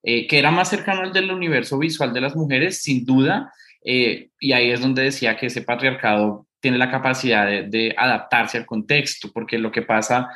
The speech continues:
particularmente en el desarrollo de la modernidad, desde el siglo diecinueve hasta el siglo veinte, es que si bien el, el vestir masculino se singulariza, se, se reduce a casi tres piezas, saco, pantalón y corbata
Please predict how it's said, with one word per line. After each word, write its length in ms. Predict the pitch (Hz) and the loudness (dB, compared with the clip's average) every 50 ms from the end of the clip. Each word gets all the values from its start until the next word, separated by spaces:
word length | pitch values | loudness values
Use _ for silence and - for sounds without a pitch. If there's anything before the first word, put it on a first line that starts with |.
| - - - - - _ _ | -18 -20 -20 -20 -20 _ _
particularmente 840 | - 135 139 135 156 - 139 143 135 123 113 113 117 117 120 123 | 0 0 0 0 -2 0 2 2 2 4 4 2 2 2 2 2
en 100 | 131 135 | 2 2
el 120 | 135 127 127 | 2 2 2
desarrollo 480 | 143 135 131 131 120 117 110 104 113 | 0 0 0 -2 -2 -2 -2 0 2
de 80 | 117 120 | 2 2
la 140 | 123 127 127 | 2 2 2
modernidad, 760 | 131 131 135 131 135 131 123 113 110 110 113 120 123 127 123 | 2 2 2 2 2 0 0 -2 0 0 2 2 2 0 0
desde 120 | 117 113 110 | -2 -4 -4
el 80 | 107 | -6
siglo 280 | - - 110 110 110 113 | -6 -6 -4 -2 -2 -2
diecinueve 420 | 120 127 123 131 123 117 110 104 | -2 -2 -4 -4 -2 -2 -2 -2
hasta 180 | 107 107 - 123 | -2 -4 -6 -6
el 60 | 117 | -6
siglo 280 | - 117 107 104 107 110 | -4 -2 0 0 2 4
veinte, 500 | 117 127 127 123 123 123 127 127 - _ _ _ _ _ _ - | 4 4 4 2 2 0 -4 -6 -6 _ _ _ _ _ _ -6
es 200 | 135 131 - - | -6 -6 -4 -2
que 160 | 143 139 131 | 0 0 0
si 240 | 135 - - 156 143 | 0 0 0 2 4
bien 500 | 131 131 131 127 123 123 123 120 - - | 4 4 4 4 4 2 0 -4 -6 -4
el, 360 | - 131 131 135 135 131 127 - - | -4 -2 0 0 0 -2 -2 -4 -4
el 160 | 131 135 131 | -4 -2 0
vestir 360 | 139 135 135 - - 123 117 | -2 -2 -2 -2 -2 -2 0
masculino 640 | 120 120 123 127 - - 143 131 123 113 110 110 110 | 0 0 0 -2 -2 -2 0 0 2 2 0 -2 -2
se 140 | - 127 | -4 -6
singulariza, 880 | 123 - 135 135 131 131 127 113 107 110 110 110 110 - 202 247 247 - | -4 -2 -2 -2 0 0 2 2 2 2 2 2 2 0 -2 -2 -4 -6
se, 240 | - - - - 110 | -10 -10 -8 -8 -6
se 140 | - - 123 | -4 -4 -2
reduce 640 | 117 117 117 113 113 120 127 135 135 135 135 135 135 | -2 0 2 2 4 4 4 4 4 4 4 4 4
a 200 | 139 139 139 - | 4 4 2 2
casi 280 | - 139 131 139 135 | -2 -2 -2 -2 -2
tres 260 | 135 139 135 143 139 _ | -2 -2 -2 -4 -4 _
piezas, 440 | - 143 147 143 143 156 143 - | -2 0 0 0 0 -2 -4 -2
saco, 280 | - 135 135 - 127 - | 0 -2 -2 -2 -4 -4
pantalón 640 | - 139 143 135 131 127 123 117 117 120 117 - - _ - - - - - - - | -4 -4 -2 0 0 2 4 4 4 2 0 -2 -6 _ -20 -20 -20 -20 -20 -12 -4
y 160 | - 131 127 | -2 -2 0
corbata 760 | 143 143 131 120 117 113 117 117 - 156 180 208 - - | 2 2 2 4 4 2 2 2 2 0 0 0 -2 -8